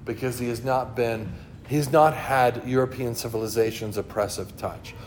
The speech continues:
Well, he has now, of course. But this was their idea back then, that the child is the ultimate innocent. A child does not have a sin nature, is innocent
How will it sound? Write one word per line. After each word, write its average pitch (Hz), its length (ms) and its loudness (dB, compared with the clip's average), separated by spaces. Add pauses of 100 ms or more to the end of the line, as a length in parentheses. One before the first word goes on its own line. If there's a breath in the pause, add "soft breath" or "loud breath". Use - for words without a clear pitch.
(160 loud breath)
Well, 127 120 8
he 127 80 6
has 113 240 4
now, 92 160 -2
of 85 120 -10
course. - 340 -6 (400 loud breath)
But 139 180 6
this 165 200 6
was 147 200 4
their 135 140 10
idea 123 280 6
back 113 320 2
then, 98 260 2 (320 loud breath)
that 147 460 8 (240)
the 147 240 4
child 180 880 8
is 180 240 6
the 185 180 -8
ultimate 175 460 8 (140)
innocent. - 680 2 (960 loud breath)
A 135 60 -4
child 202 600 10
does 147 200 0
not 175 180 6
have 147 140 2
a 127 40 -4
sin 127 280 -2
nature, 160 360 2
is 135 240 -4
innocent 220 560 2